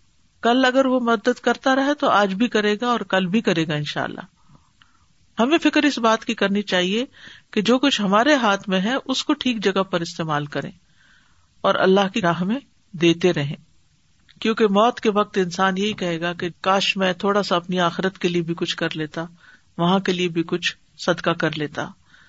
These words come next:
تو اسی لیے خبردار کیا گیا ہے کہ اس سے پہلے پہلے کہ موت آ جائے اور انسان کے پاس صرف پچھتاوے اور ریگریٹس ہوں،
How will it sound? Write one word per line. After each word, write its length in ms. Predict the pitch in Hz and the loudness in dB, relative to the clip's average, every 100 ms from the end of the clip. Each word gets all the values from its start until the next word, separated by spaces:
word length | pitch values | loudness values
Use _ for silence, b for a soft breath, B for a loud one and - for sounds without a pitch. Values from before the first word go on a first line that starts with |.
| b b _ | b b _
تو 120 | - 190 | -2 -2
اسی 400 | 180 - 190 214 | -2 -6 -2 0
لیے 120 | 208 | 0
خبردار 460 | 190 180 170 175 | 0 0 2 0
کیا 280 | 185 - 175 | 0 0 -2
گیا 240 | 165 165 165 | 0 -2 -2
ہے 120 | 208 - B B B B _ | -4 -8 B B B B _
کہ 60 | |
اس 80 | 226 | -2
سے 120 | - | 0
پہلے 380 | 254 254 269 302 | 2 4 4 4
پہلے 360 | 311 262 254 285 | 4 2 2 2
کہ 120 | 269 | 2
موت 320 | 208 202 226 | 4 4 4
آ 120 | 196 | 2
جائے 280 | 180 185 208 311 _ b b b b b | 2 2 0 -2 _ b b b b b
اور 120 | 196 | 0
انسان 460 | 196 202 202 202 220 | 2 2 4 4 2
کے 120 | 214 | 0
پاس 240 | 196 214 208 | 2 0 0
صرف 460 | - 294 320 - | 0 2 2 0
پچھتاوے 580 | - 202 - 190 190 214 | -2 -2 0 2 2 2
اور 80 | 208 | 2
ریگریٹس 520 | 175 165 202 233 - | 2 2 0 0 -2
ہوں، 140 | 269 | -4